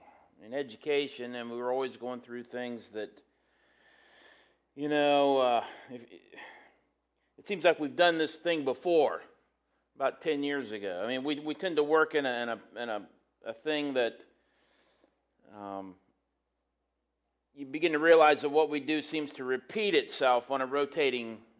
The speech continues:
cycle. Mastery learning was all the rage about fifteen years ago.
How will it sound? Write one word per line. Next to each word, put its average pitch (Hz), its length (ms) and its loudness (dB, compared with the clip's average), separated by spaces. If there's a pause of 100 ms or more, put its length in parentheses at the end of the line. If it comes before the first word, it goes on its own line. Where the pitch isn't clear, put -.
(140)
cycle. 139 480 4 (640)
Mastery 160 500 2
learning 151 440 2
was 123 160 -6
all 139 240 2
the 131 100 -2
rage 120 460 -2
about 113 400 -2
fifteen 143 440 -6
years 127 280 -6
ago. 101 320 -8